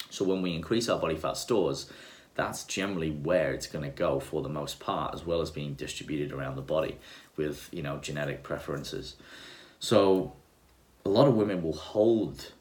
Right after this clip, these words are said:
a lot of fat there anyway. And so that will add to the illusion that their legs are bigger than what they actually are. So when we actually decrease body fat down over time, and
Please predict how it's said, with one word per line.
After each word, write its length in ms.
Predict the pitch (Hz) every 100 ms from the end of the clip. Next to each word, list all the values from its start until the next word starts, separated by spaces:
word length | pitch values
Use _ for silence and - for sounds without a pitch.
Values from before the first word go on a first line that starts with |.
| _
a 40 | -
lot 140 | 76
of 60 | -
fat 260 | - -
there 160 | 62 64
anyway. 400 | 80 73 50 - -
And 340 | 82 80 73
so 340 | - 90 87 -
that 160 | 107 110
will 220 | 104 -
add 280 | 107 107 -
to 100 | 90
the 100 | 87
illusion 440 | 80 87 87 80
that 180 | 76 -
their 120 | 82
legs 360 | 78 82 85 -
are 80 | 71
bigger 340 | 76 87 87
than 200 | 80 73
what 180 | 78 78
they 160 | 73 76
actually 420 | - - - -
are. 340 | 101 69 - - _ - - -
So 160 | - 104
when 120 | 135
we 100 | 143
actually 280 | - - 95
decrease 340 | 90 92 80
body 280 | - 78 80
fat 300 | - - -
down 240 | 80 80
over 160 | 71 73
time, 520 | - 92 - - -
and 300 | - 71 69